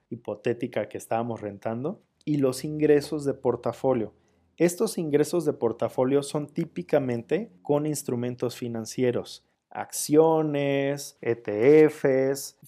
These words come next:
fintechs que se dediquen al crowdfunding y en donde tú puedas invertir y te den un dividendo, o tus seguros que te generen rentas vitalicias. Muchas veces me han dicho, "No, pues yo tengo una empresa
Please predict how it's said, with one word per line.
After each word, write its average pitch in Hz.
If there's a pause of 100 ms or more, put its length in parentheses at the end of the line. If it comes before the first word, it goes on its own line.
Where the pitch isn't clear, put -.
fintechs 156
que 127
se 117
dediquen 123 (200)
al 107
crowdfunding 143
y 120
en 107
donde 110
tú 117
puedas 123
invertir 123
y 170
te 120
den 123 (160)
un 123
dividendo, 135 (480)
o 170
tus 170
seguros 165
que 139
te 127
generen 147
rentas 131
vitalicias. 123 (520)
Muchas 202
veces 180
me 139
han 143
dicho, 139
"No, -
pues 190
yo 214
tengo 214
una 185
empresa 131